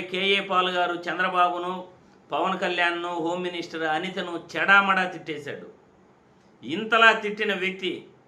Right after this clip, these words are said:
నిజంగా కేఏ పాల్ గారేనేమో. ఇకనైనా చంద్రబాబు గారికి, పవన్ కళ్యాణ్ గారికి, హోమ్ మినిస్టర్ అనితకి రాష్ట్రంలో శాంతి భద్రతలపైన, పరిపాలనపైన దృష్టి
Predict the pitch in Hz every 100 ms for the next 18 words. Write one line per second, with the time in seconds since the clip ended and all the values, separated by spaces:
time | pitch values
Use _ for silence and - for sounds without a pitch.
0 | _ _ _ _ _ _ _ _ _ _
1 | 104 123 170 190 185 - 160 180 175 170
2 | 160 160 160 151 147 127 107 - - _
3 | _ _ _ _ _ _ _ 101 110 165
4 | 180 175 165 156 156 175 180 170 165 160
5 | 156 156 165 165 151 165 160 156 156 147
6 | 143 143 143 165 147 143 156 156 147 127
7 | 143 131 131 160 165 156 120 - - -
8 | - - - - 104 135 185 185 196 196
9 | 190 170 175 190 196 180 175 170 175 165
10 | 160 165 180 175 160 180 180 175 170 160
11 | 156 160 175 - - - - - - -
12 | - - - - - - _ - 104 143
13 | 151